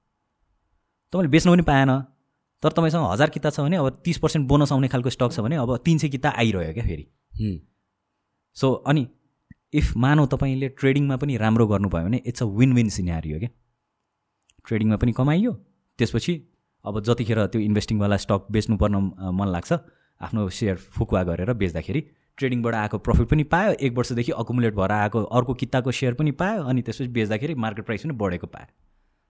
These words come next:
Speaker 1: So, it's a three-way win scenario।
Speaker 2: So, यो, अ, जुन, जुन यो मार्जिन लेन्डिङ हुन्छ नि त, is it for, like, a certain period of time भनेर पहिले तोकिएको हुन्छ होला?
Speaker 1: अँ, कति,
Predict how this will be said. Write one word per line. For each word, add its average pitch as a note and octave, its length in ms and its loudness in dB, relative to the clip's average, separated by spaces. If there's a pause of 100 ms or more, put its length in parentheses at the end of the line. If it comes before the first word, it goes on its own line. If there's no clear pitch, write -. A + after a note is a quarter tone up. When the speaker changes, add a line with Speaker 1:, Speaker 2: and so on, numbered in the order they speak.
Speaker 1:
So, F#2 160 -6
it's A2+ 120 -6
a - 80 -12
three-way B2+ 300 2 (640)
win G2+ 200 2
scenario। D2 340 -6 (480)
Speaker 2:
So, - 20 2
यो, C#3 320 10
अ, F#2 240 6
जुन, A2+ 300 8 (140)
जुन A#2+ 220 6
यो A#2+ 60 10
मार्जिन A#2 340 8
लेन्डिङ G#2 320 4
हुन्छ E2+ 180 0
नि G2 120 0
त, G2+ 60 -2
is G#2 240 0
it B2 120 2
for, A2+ 240 -4
like, G2+ 200 -4
a F#2 200 -2
certain G#2+ 340 -4
period G2 260 -4
of F#2 100 -2 (140)
time G2+ 180 2
भनेर E2+ 260 -2 (360)
पहिले B2+ 160 4
तोकिएको F#2+ 360 -2
हुन्छ D2+ 160 -4
होला? D2 180 -8
Speaker 1:
अँ, F#3+ 480 -2
कति, E3 200 -2